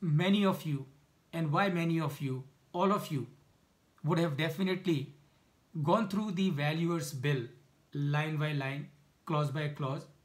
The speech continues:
word by word. And you would have noticed that there is a tremendous amount of focus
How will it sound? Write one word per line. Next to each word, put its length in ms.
word 340
by 120
word. 240
And 120
you 120
would 100
have 160
noticed 520
that 180
there 80
is 80
a 160
tremendous 560
amount 320
of 100
focus 680